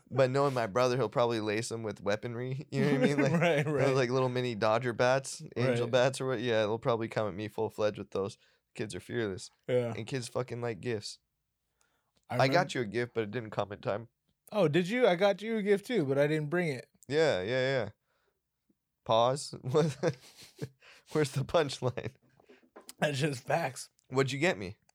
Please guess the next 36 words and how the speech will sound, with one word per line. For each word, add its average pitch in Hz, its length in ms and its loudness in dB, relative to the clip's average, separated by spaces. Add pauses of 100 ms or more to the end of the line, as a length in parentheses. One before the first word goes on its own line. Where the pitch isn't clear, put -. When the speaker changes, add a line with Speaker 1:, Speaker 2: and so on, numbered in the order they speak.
(340)
Speaker 1:
I'm 311 120 -14
not 330 120 -10
gonna 131 140 -6
tell 262 220 -12
you. 302 100 -8
It's - 200 -14
a - 40 -20
gift. 339 140 -16 (220)
Speaker 2:
Well, 127 160 0
I 151 100 -2
mean, 143 460 -10 (440)
that, 135 340 -8
the 113 460 -8
shit's 135 240 -4
gonna 127 200 -2
come 120 220 -4
out 120 220 -2
by 110 140 -2
the 98 80 -8
time. 107 400 -6 (960)
I 101 80 -8
guess, 101 280 -4
yeah, 101 200 -2
fine, 98 260 -8
whatever. 98 400 -6
You 113 80 -4
wanna 123 120 0
give 120 120 0
it 113 60 -8
to 120 80 -12
me 120 80 -4
on 113 100 -2
the 104 60 -6
next 98 260 -6
one? 135 240 -4
Speaker 1:
Oh, 117 140 -8